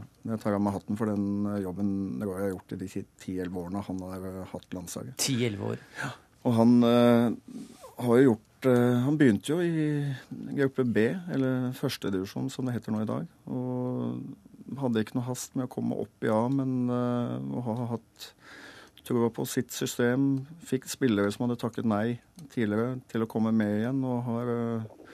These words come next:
Speaker 1: bygd det sakte, men sikkert, og fått spillerne til å få troa på det han har troa på. Og vi ser jo, det er jo frukter av det nå i dag.
Speaker 2: Mm. Ja, hvordan, eh, ser du at, eh, han jobber med dette under selve V M, Knudsen?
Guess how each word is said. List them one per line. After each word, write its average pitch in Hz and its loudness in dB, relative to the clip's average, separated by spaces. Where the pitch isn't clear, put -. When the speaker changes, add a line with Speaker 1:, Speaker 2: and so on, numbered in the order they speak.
Speaker 1:
bygd 107 0
det 120 -4
sakte, - -8
men 107 0
sikkert, 110 -8
og 120 -6
fått - -8
spillerne 101 -2
til 127 -4
å 120 -2
få - -8
troa 107 0
på 120 0
det 120 6
han 101 0
har 123 -2
troa 127 2
på. 180 -6
Og 123 0
vi 123 -2
ser 113 -2
jo, 117 0
det 120 0
er 107 2
jo 117 0
frukter 110 0
av 113 2
det 107 0
nå 107 0
i 110 -2
dag. 127 2
Speaker 2:
Mm. - -4
Ja, 143 2
hvordan, 190 8
eh, 208 10
ser 208 6
du 143 6
at, 139 4
eh, 156 4
han 156 2
jobber 113 4
med 135 4
dette 135 -2
under 120 2
selve 117 -2
V 110 0
M, 95 -4
Knudsen? 107 -8